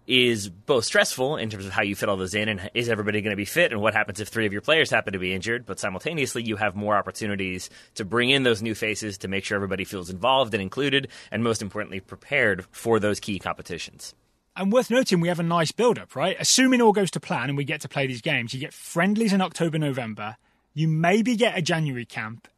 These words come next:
Speaker 2: And then in March, instead of more friendlies, you get that Nations
Speaker 1: Mm-hmm.
Speaker 2: League semi-final. So there's at least two games there 'cause there'll be a third place playoff or a final. It'll be, doesn't matter how half-hearted your circle is, it'll be more competitive than a friendly, right? 'Cause
Speaker 1: Mm-hmm.
Speaker 2: there's a trophy on the <laughs> line,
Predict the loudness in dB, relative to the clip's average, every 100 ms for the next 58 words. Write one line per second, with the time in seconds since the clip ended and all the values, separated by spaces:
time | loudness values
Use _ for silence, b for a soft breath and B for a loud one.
0 | -2 2 4 4 4 4 6 6 4 -2
1 | -8 -4 -2 2 2 4 2 2 0 -4
2 | -2 -4 -2 -2 -2 0 0 0 -2 -2
3 | 0 2 2 2 2 0 -2 0 0 0
4 | 0 0 0 0 0 0 0 2 4 4
5 | 2 0 -2 -2 -4 -4 -4 -2 -4 -2
6 | -6 -4 -2 -2 -4 b b b -6 -4
7 | -4 -2 0 0 0 -2 -2 2 4 6
8 | 4 2 B B B -2 4 6 6 6
9 | 2 b b b -2 0 4 2 4 4
10 | 4 2 0 2 0 0 -2 -4 -2 0
11 | 2 2 4 4 4 2 0 -2 -2 -4
12 | -4 -4 -6 -6 -10 -8 -6 -6 -6 -6
13 | -4 -2 -2 0 0 2 2 0